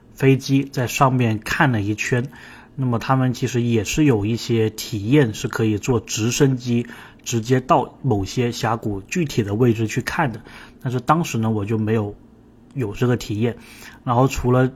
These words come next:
这些以外呢，还有一个地方叫做马蹄湾，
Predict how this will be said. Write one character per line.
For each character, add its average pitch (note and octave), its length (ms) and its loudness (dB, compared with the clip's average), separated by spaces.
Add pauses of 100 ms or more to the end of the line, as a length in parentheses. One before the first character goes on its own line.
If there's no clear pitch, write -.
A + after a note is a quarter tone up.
这 D3+ 100 -4
些 C#3+ 180 2
以 A#2 140 2
外 C#3+ 200 4
呢， B2 120 -2
还 - 200 -2
有 D#3 180 4
一 A2 40 2
个 A2+ 140 2
地 A#2+ 140 -2
方 A2+ 200 -2
叫 A2+ 200 -2
做 A2 240 -2
马 G#2 260 -2
蹄 A2 300 -4
湾， C#3 280 4